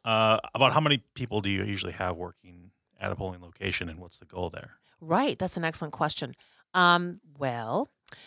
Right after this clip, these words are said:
Speaker 2: for the, uh, spring election, we're, we're aiming for five. That includes the chief inspector. For federal election, we aim for seven, 'cause there's just that many more people.
Speaker 1: Oh, yeah.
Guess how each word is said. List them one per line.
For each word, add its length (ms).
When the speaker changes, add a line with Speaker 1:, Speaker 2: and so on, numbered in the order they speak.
Speaker 2:
for 480
the, 640
uh, 140
spring 300
election, 440
we're, 220
we're 340
aiming 220
for 160
five. 760
That 160
includes 360
the 60
chief 240
inspector. 640
For 280
federal 440
election, 420
we 140
aim 240
for 160
seven, 800
'cause 200
there's 160
just 240
that 180
many 200
more 220
people. 400
Speaker 1:
Oh, 40
yeah. 140